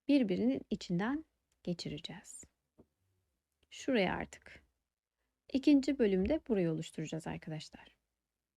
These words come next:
Bu şekilde örneğin on birinci sırası başlıyoruz. Bakın birinci sıra tekrarı gibi oluyor. Kenar ilmeğimizden sonra bir tane düz örüyoruz. Bir ilmek artırıp sıradaki iki ilmeğin yönlerini değiştirip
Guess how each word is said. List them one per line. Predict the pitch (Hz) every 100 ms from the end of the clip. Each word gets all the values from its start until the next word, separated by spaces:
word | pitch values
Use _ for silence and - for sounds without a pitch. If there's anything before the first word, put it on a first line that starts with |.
| _ _ - _ _ _ - - - _ -
Bu | 370
şekilde | - 302 262 214 226 254 -
örneğin | 302 330 311 254 262 269 - _ -
on | 302 330 320
birinci | 269 247 247 240 269
sırası | - 226 202 - - _ - -
başlıyoruz. | 208 208 - 185 170 165 -
Bakın | 262 214 233
birinci | 320 330 311
sıra | 302 262 302
tekrarı | - 226 - 220 202
gibi | 180 175 170
oluyor. | 160 160 196 302 381 -
Kenar | - 311 311
ilmeğimizden | 285 240 220 202 190 196 185
sonra | - 180 170 165 -
bir | 302 285
tane | - 202 226
düz | 226 175
örüyoruz. | 165 160 - - - - _ _ _ _ _ _
Bir | - 262
ilmek | 277 269 277 269
artırıp | 247 262 262 269 262 262 _ _
sıradaki | _ - 196 175 185 185 185 - 285
iki | - 190 - -
ilmeğin | 180 175 170 165
yönlerini | 165 196 202 185 165 170
değiştirip | 180 202 226 - 233 247